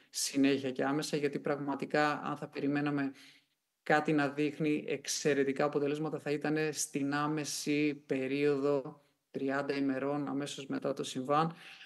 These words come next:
Αλλά παρόλα αυτά έχει πάρα πολύ μεγάλη σημασία, γιατί τουλάχιστον είναι μία μελέτη η οποία δείχνει ότι η χρήση συσκευών βοηθάει στους ασθενείς με καρδιογενές σοκ και μάλιστα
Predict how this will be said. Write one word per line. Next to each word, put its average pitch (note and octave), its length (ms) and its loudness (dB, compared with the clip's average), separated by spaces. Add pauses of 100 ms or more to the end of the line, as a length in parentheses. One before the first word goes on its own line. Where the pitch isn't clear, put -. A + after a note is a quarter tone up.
Αλλά C3+ 220 2
παρόλα E3 300 4
αυτά E3+ 160 0
έχει E3+ 140 -2
πάρα F3 180 0
πολύ E3+ 200 -2
μεγάλη D3+ 280 0
σημασία, C#3 440 -4
γιατί D#3 200 0
τουλάχιστον D#3+ 680 0 (320)
είναι D#3 580 0
μία D#3 260 0
μελέτη D3+ 440 0
η D#3+ 80 0
οποία D3 540 2
δείχνει D3 600 0 (880)
ότι C3+ 260 -2
η C#3 60 -4
χρήση D#3+ 360 -6
συσκευών D#3 640 2
βοηθάει C3 600 2
στους D3+ 280 -8
ασθενείς C3 340 -4
με B2+ 120 2
καρδιογενές B2 640 -2
σοκ C#3 280 2 (440)
και D3 120 4
μάλιστα E3+ 800 4